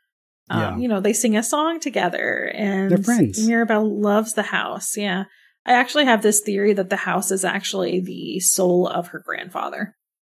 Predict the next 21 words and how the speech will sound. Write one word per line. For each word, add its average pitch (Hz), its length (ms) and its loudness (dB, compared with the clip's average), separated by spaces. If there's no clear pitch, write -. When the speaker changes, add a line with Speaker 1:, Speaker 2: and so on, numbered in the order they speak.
Speaker 2:
Yeah, 180 220 8
I 160 60 6
think, 170 220 6
I 139 120 4
think 147 240 6
that's, - 360 2
uh, 107 380 2
I 131 60 4
think 156 120 10
that's 131 120 2
a 117 40 2
very 107 240 0
valid 101 320 -2
interpretation, 98 840 -4
if 101 180 -10
not 101 340 -2
implicitly 101 500 -6
textual. 101 460 -10
Speaker 1:
Yeah, 240 180 -4
'cause 214 180 -4
it's, - 420 2